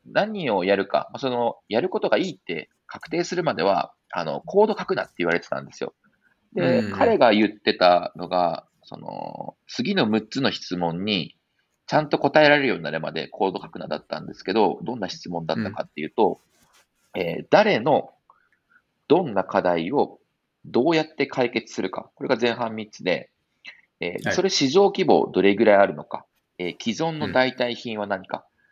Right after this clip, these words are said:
Speaker 2: うん。
Speaker 1: で、最後の質問が、
Speaker 2: うん。
Speaker 1: それをあなたたちがやる意味って何ですか？だったんですよ。
Speaker 2: はいはい。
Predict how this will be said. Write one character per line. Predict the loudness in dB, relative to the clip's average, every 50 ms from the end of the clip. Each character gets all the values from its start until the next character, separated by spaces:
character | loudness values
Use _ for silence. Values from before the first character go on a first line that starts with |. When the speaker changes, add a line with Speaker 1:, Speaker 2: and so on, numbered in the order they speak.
| _ _ _ _ -12
Speaker 2:
う |
ん。 | -12
Speaker 1:
で、 | -8
最 | -4 -2 -2 0
後 | 0 0
の | 0 -2
質 | -2 -6 -8 -6
問 | -6 -4 -4 4
が、 | 4 6 6 6 2 -2 -6 _
Speaker 2:
う |
ん。 | -18
Speaker 1:
そ | -6 -4 -2
れ | 0 0
を | -2 -2 -6 -2
あ | -2 -2
な | -2 -2 -4
た | -4 -4
た | -4 -6 -6
ち | -6 -4
が | -2 -2
や | -2 0
る | -2 -4
意 | -8
味 | -8 -10
っ | -14
て | -12 -4
何 | -2 -2 -2 -2
で | -4 -12
す | -14 -6
か？ | -4 -4 -4 -4 -6 _ _ -8
だ | -8 -8
っ | _ -8
た | -10 -10
ん | -10
で | -14 -20
す | -16 -16
よ。 | -16 -12 -4
Speaker 2:
は | -4 -2
い | -2 -2
は | -6 -8
い。 | -8 -8 -12